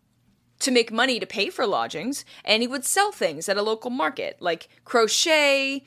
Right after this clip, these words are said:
and flowers and matches. Annie took up with a handful of men, but her health was rapidly declining.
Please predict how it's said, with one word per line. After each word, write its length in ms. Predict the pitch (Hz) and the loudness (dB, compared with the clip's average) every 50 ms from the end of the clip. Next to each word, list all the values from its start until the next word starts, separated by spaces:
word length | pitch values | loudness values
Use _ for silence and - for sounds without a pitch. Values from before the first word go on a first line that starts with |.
| _ _ - | _ _ -6
and 400 | 190 190 190 196 180 - - - | -4 -4 -4 -4 -6 -10 -10 -12
flowers 640 | - - 330 320 311 302 294 277 269 262 254 226 | -4 2 4 6 6 6 4 2 2 0 0 -2
and 140 | 214 196 202 | -4 -2 2
matches. 600 | 226 226 226 233 - 233 220 214 214 214 - - - _ _ _ _ _ _ _ - | 4 4 4 4 2 -2 -2 -2 -2 -4 -8 -8 -10 _ _ _ _ _ _ _ -2
Annie 240 | - 269 294 311 311 | 0 2 2 2 0
took 180 | - 311 294 | -2 0 0
up 140 | 294 285 285 | 0 0 0
with 100 | 247 - | 2 0
a 60 | - | 0
handful 480 | - 226 269 294 285 294 - 233 202 190 | 0 2 0 0 0 -2 -2 -2 0 0
of 120 | 196 190 | 0 0
men, 380 | - 240 285 349 311 247 214 196 | 0 -2 0 0 0 -2 -2 0
but 200 | 196 190 - - | 0 0 0 0
her 160 | 190 214 214 | -2 -6 -4
health 300 | 208 - 247 240 - - | -2 -2 -2 -2 -2 -2
was 180 | 254 254 208 196 | -6 -8 -8 -4
rapidly 600 | 175 175 165 170 185 - 180 190 - 185 180 185 | -2 0 0 0 0 -2 -6 -10 -8 -8 -8 -8
declining. 680 | - 170 - - - - 320 359 277 175 - - - | -8 -12 -14 -14 -12 -10 -8 -8 -6 -6 -8 -10 -14